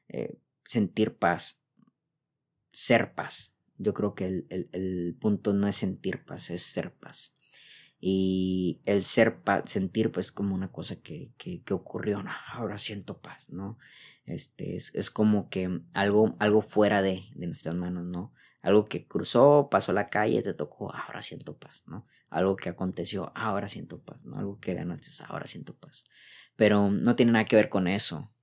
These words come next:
La verdad, yo creo que la paz es simplemente una elección, una elección de vida, de un estado. Y poder darle la paz, darle el poder de la paz, de nuestra paz, a otra persona,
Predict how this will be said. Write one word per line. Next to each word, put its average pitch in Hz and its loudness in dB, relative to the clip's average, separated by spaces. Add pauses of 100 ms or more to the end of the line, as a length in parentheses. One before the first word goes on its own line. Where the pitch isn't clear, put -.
(140)
La 85 2
verdad, 87 2
yo 90 0
creo 80 -2
que 78 0
la 78 -2
paz 76 -2 (300)
es - -2
simplemente 87 0
una 92 0
elección, - -2 (140)
una 131 2
elección 120 4
de 120 8
vida, 110 6
de 104 6
un 101 2
estado. 98 -4 (460)
Y 95 4 (560)
poder 101 6
darle 98 4
la 87 0
paz, 87 0
darle 90 0
el 87 -2
poder 87 -4
de 90 -2
la - -8
paz, - -8 (280)
de 92 0
nuestra 87 -2
paz, - 0 (400)
a - 0
otra 87 0
persona, 90 0